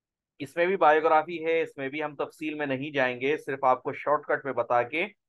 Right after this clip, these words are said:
आगे चला जाऊंगा। देखें, अच्छा, हजरत तलहा से इसलिए शुरू हो रही है कि हजरत, शुरू के चार खुलफा,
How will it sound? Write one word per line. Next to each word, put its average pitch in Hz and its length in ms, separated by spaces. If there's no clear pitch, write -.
आगे 170 260
चला 135 240
जाऊंगा। 110 420
देखें, 139 280
अच्छा, 196 360
हजरत 185 300
तलहा 170 280
से 208 140
इसलिए 196 260
शुरू 185 220
हो 165 100
रही 143 140
है 170 260
कि 170 460
हजरत, 165 480
शुरू 175 320
के 185 200
चार 170 520
खुलफा, 135 540